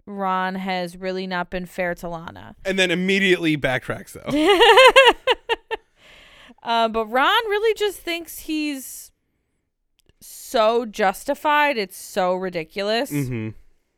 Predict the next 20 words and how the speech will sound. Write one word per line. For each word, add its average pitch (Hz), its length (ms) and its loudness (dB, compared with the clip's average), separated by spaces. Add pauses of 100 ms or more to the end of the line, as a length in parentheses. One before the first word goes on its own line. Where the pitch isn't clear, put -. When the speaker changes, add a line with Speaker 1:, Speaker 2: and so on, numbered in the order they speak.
(460)
Speaker 1:
And 214 280 -8
this 349 220 0
is 302 140 -4
the 254 100 -4
point, 180 420 -6
I 190 80 -6
made 185 180 -6
a 175 60 -8
note 170 180 -4
of 156 80 -10
it. 156 160 -2 (560)
This 214 420 -2
is 240 200 -6
the 220 140 -2
point 196 460 -2
where 190 240 -4
Kai 202 540 4
is 190 380 -2
now 202 760 -2
wa-, 202 340 -10